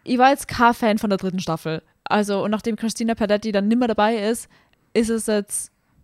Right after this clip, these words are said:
wird die Serie wahrscheinlich auch viel schlechter und ich hab keine Ahnung, was sie noch machen wollen und mich freut's eigentlich gar nicht, das anzuschauen, weil es einfach zart wird wahrscheinlich.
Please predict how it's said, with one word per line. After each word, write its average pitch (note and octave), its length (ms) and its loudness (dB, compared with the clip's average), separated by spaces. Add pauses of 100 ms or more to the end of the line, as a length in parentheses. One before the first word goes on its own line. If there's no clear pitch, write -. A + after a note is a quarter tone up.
(280)
wird A3+ 160 -2
die - 40 -8
Serie G#3+ 180 4
wahrscheinlich G3+ 320 0
auch F3+ 40 -6
viel A#3 120 -2
schlechter A3 420 2
und E3 120 -6
ich D#3+ 60 -6
hab - 80 -16
keine A3 240 2
Ahnung, G3+ 200 0
was F#3 120 -2
sie F3 80 -6
noch E3 60 -6
machen G3+ 300 -2
wollen G3 180 0
und E3+ 160 -12
mich E3+ 140 -12
freut's A3+ 220 -2
eigentlich F3+ 260 -6
gar E3 140 -4
nicht, F#3 200 -6 (280)
das - 140 -10
anzuschauen, F3+ 520 -4
weil E3 100 0
es F3 60 -2
einfach F3 240 -6
zart G3 340 -2
wird E3 120 -6
wahrscheinlich. E3+ 480 -8